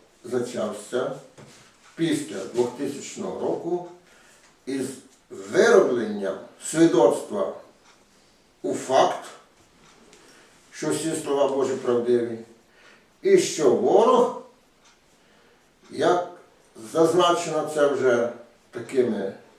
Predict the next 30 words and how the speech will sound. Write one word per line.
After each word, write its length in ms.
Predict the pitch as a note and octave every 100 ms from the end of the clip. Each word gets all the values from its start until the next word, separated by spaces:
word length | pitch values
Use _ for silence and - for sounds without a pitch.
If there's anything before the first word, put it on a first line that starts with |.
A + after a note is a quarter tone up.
| _ _
трьома 400 | - C3+ C#3+ C#3
фактами, 680 | - D3+ - - B2 A#2 G#2 G#2+ - -
Перша 320 | D#3 F3+ -
світова 480 | - C#3+ C#3+ C3+ B2+
війна, 420 | A#2+ A#2+ A2+ G2+
Друга 280 | C#3+ G3+ F#3
світова 360 | - - D3+ C#3
війна 360 | B2+ A#2+ A#2 A#3+
і 80 |
остання, 800 | A#3+ A#3+ - F#3+ - A2+ G#2 - - _ _
третя, 480 | C#3+ C#3 - - - - _ _ _ _ _ _ -
котра 320 | D#3+ D#3+ C#3
розпочалася, 960 | A#2 - - - - E3+ F#3 - - - - - _ _ _ _
що 200 | - E3+
устав 500 | F#3 - G3+ E3+ D3+
народ 300 | C#3+ D3 A#2+
на 120 | A#2
народ, 380 | G2+ G#2+ - -
царство 420 | D3 - - - A2
на 120 | G#2
царство, 440 | D3+ E3 F3+ - -
в 120 | -
цей 260 | D#3 D3 -
час, 300 | A3 - -
коли 220 | F3 F3
вони 160 | F#3+ F#3
закричали, 680 | F3+ - C#3+ C#3 D3+ F3 F3+
що 220 | - C3
буде 260 | C#3+ D#3+ C#3
мир, 440 | C3 D3+ F3+